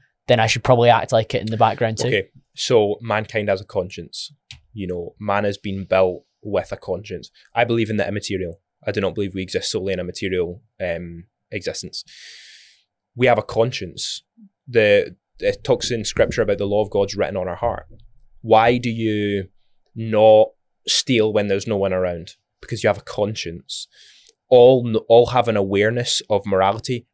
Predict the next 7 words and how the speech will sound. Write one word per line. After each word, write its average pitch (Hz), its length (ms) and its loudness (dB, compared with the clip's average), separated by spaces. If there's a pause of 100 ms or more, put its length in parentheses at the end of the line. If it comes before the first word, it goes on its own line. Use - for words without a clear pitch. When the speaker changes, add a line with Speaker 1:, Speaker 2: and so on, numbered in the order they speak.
Speaker 2:
There 107 160 2
is 113 120 2
a 117 60 -2
standard 107 560 -2
of 104 140 -4
objective 101 560 -2
morality. 95 520 -2